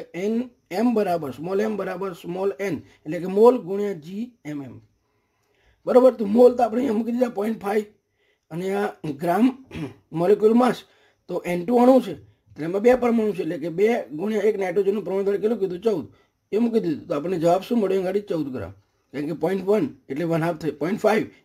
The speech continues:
એટલે વન હાફ થશે, પોઇન્ટ ફાઈવ એટલે વન હાફ ગુણ્યા two into fourteen. તો જવાબ આપણને મળશે ચૌદ. તો આ રીતે આપણને મોલ આપ્યા હોય તો એનું દળ પણ શોધી શકાય. સૂત્ર જે કીધા ને એનો જ આપણે ઉપયોગ કરવાનો હોય છે.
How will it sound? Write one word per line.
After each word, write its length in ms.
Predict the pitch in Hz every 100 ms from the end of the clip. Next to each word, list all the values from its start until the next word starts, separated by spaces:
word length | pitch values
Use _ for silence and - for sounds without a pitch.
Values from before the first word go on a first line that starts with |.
| -
એટલે 140 | 135
વન 180 | 160 147
હાફ 140 | 165
થશે, 300 | 156 117 - - _ _ _ _ _ _
પોઇન્ટ 220 | - 180 175
ફાઈવ 220 | 185 185
એટલે 140 | 160
વન 180 | 160 156
હાફ 180 | 190 214
ગુણ્યા 300 | 156 170 170
two 340 | 175 190 202 175
into 360 | 165 151 185 202 _ _ _ _ _ _ _ _
fourteen. 360 | 214 214 160 101 - _
તો 80 | -
જવાબ 260 | 135 160 165
આપણને 220 | 131 156
મળશે 300 | 147 127 165
ચૌદ. 280 | 156 98 95 - _ -
તો 80 | -
આ 100 | 226
રીતે 200 | 240 254
આપણને 420 | - 247 254 254 _ _
મોલ 280 | 175 226 269
આપ્યા 220 | 240 247
હોય 80 | 247
તો 60 | 233
એનું 160 | 240
દળ 160 | 208 196
પણ 140 | 262
શોધી 220 | 247 160
શકાય. 320 | 151 113 95 - -
સૂત્ર 280 | 175 226 214
જે 140 | 226
કીધા 260 | 214 220 233
ને 100 | 220
એનો 140 | 226
જ 60 | 233
આપણે 200 | 190 214
ઉપયોગ 300 | 160 180 160
કરવાનો 400 | 156 160 220 262 _ _
હોય 140 | 113 107
છે. 160 | -